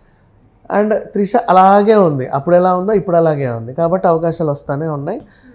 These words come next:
అది ఆమె అదృష్టం, సంతోషం. ఆవిడ కూడా అదే అనింది, "నాకు ఇంత అందమైన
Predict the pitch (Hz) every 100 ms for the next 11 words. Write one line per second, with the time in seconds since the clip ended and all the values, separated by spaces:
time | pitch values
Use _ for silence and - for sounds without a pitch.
0 | _ - 160 156 147 160 165 - 190 247
1 | 170 147 143 - 131 139 147 160 175 151
2 | 151 143 139 127 135 _ _ _ _ -
3 | 160 156 156 156 151 160 160